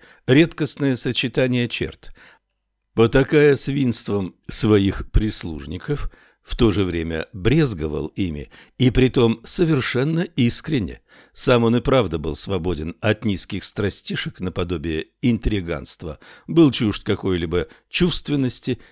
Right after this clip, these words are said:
и не находил удовольствия в пакостях. Но таким в меру порядочным человеком он был только в личном кругу, в игре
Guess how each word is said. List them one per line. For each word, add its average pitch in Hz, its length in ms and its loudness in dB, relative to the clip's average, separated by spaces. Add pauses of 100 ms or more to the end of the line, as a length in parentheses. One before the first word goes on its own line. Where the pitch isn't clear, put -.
(140)
и 127 100 6
не 123 140 6
находил 113 400 0
удовольствия 95 680 -2
в - 140 -20
пакостях. - 680 -8 (360)
Но 208 220 2 (180)
таким 143 420 2
в 110 100 -4
меру 120 300 4
порядочным 104 680 0
человеком 101 600 -2
он 80 160 -6
был 78 160 -4
только - 460 -4 (260)
в 120 160 4
личном 147 440 0
кругу, 139 460 -4 (260)
в 117 220 4
игре 151 320 2